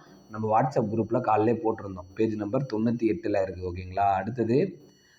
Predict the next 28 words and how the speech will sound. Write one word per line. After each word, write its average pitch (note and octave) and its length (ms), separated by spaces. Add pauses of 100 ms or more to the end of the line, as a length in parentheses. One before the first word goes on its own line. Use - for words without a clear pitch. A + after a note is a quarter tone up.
(120)
தங்கத்தின் D3 500
குறியீடு C#3+ 460 (300)
ஏ C#3 260
யு, B2 120 (280)
ஓகேங்களா? G2+ 460 (440)
தங்கத்தின் B2+ 500
குறியீடு A#2 460
ஏ A#2+ 140
யு, A#2+ 180
பேஜ் A#2+ 220
நம்பர் A#2 280
எட்டுல G#2+ 380
இருக்கு, F#2+ 220
ஓகேங்களா? F#2 380
அடுத்தது, G2+ 420 (1000)
இது A#2 120
ஒரு A#2+ 240
சம்மே, D3 340 (340)
இந்த B2+ 160
சம்முக்கான D3 460
ஆன்சர் C#3 420
பி C3+ 160
தான் C3+ 180
வரும், A#2+ 200
ஓகேங்களா? A2 340
ஆனா, A#2 200
ஆப்ஷன் B2+ 340
வந்து A#2+ 320